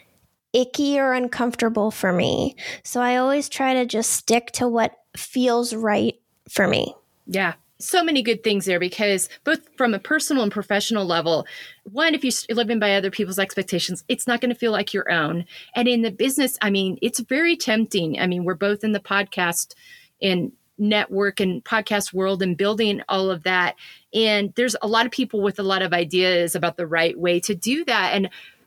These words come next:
Speaker 2: you know, I'm learning about, it was really hard for a while to not get overly caught up in how many downloads and how many follows and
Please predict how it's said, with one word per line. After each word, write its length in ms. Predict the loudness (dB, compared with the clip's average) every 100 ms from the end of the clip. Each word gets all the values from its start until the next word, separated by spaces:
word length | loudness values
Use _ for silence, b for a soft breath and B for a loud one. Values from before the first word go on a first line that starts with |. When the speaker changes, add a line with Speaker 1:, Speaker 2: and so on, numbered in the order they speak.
| 0
Speaker 2:
you 120 | 0
know, 160 | 2
I'm 260 | 2 2 2
learning 360 | 2 2 2 0
about, 420 | 0 2 2 -2 -8 -2
it 140 | 0
was 180 | 0 -2
really 200 | 0 2
hard 240 | 0 0
for 80 | 0
a 20 |
while 220 | 0 0
to 80 | 0
not 260 | 0 0 0
get 160 | -2 0
overly 380 | 0 0 0
caught 300 | 0 0 0
up 260 | 2 0 0 -2
in 320 | 0 2 -2 b b
how 180 | -2 0
many 220 | 2 2
downloads 680 | 2 2 2 2 2 2 -2
and 120 | -2
how 180 | 0 2
many 180 | 2 -2
follows 640 | 0 2 2 2 0
and 80 | -2